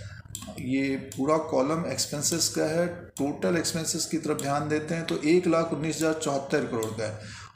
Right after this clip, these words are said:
एक लाख बाईस हज़ार तीन सौ छियासी करोड़ का total इनकम है। तो company का प्रॉफिट है, और profit loss before tax तीन हज़ार तीन सौ बारह करोड़ का दोस्तों, तीन हज़ार तीन सौ बारह करोड़ का है। और company का जो प्रॉफिट का update आया है,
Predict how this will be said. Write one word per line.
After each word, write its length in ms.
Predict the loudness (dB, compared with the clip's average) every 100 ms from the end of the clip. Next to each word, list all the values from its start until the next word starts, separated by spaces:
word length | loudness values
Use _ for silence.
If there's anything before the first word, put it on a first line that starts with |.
| 2
एक 200 | 6 6
लाख 180 | 6 6
बाईस 220 | 4 4
हज़ार 220 | 4 2
तीन 240 | 0 -2 -2
सौ 100 | -2 -2
छियासी 460 | 0 2 4 2
करोड़ 300 | 2 2 0
का 420 | 2 0 0 -4 -14 _ 0
total 280 | 4 4
इनकम 280 | 2 0 -2
है। 200 | -4 -8 -12 -20 _ -12
तो 80 | -4
company 340 | 2 4 4
का 80 | 2
प्रॉफिट 480 | 4 4 4 2 4
है, 360 | 2 0 -8 -10
और 580 | -4 0 2 4 2 2 0 -2 -14 _ -2
profit 360 | 2 2 4 2 2
loss 360 | 4 4 4
before 400 | 2 -2 0 0 0 -2 2
tax 220 | 2 4 2 2 0 -8 -16 _ _ _ _
तीन 220 | 4 6
हज़ार 440 | 6 6 4 4 0
तीन 160 | -2 0
सौ 160 | -2
बारह 340 | 4 4 6 4
करोड़ 320 | 0 -4 -4
का 60 |
दोस्तों, 300 | -6 -6 -10
तीन 360 | -12 -10 -6 -4
हज़ार 220 | 0 0
तीन 200 | 0 -4
सौ 120 | -4
बारह 300 | -2 2 4
करोड़ 280 | 2 2 0
का 180 | 2 2
है। 80 | 4
और 240 | 4 4
company 480 | 0 -2 0 2 2
का 120 | 4
जो 100 | 2
प्रॉफिट 500 | 2 2 2 2 0
का 140 | 4 2
update 380 | 4 2 2
आया 160 | 2 -2
है, 280 | -6 -8